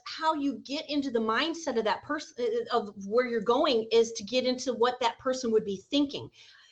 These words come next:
If you were a brave person, if you were a confident person, if you were doing whatever that thing is you wanna do,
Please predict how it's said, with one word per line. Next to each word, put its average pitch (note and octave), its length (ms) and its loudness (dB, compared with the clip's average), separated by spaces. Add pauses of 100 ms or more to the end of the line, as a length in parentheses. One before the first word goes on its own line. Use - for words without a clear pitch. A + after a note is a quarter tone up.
(120)
If A#3+ 220 0
you D4 380 6
were D4+ 360 6
a - 140 4
brave G#3+ 460 0
person, G#3 360 -4
if F#3+ 240 -6
you C#4+ 220 2
were C#4 220 2
a E4+ 100 -4
confident G#3+ 580 -2
person, G#3 380 -4
if F#3+ 160 -6
you B3 220 0
were D#4+ 300 2
doing C4 340 2
whatever A3+ 280 4
that - 240 -2
thing B3+ 180 0
is A3+ 180 -4
you A3 100 -4
wanna G3 240 -2
do, A#3 440 -4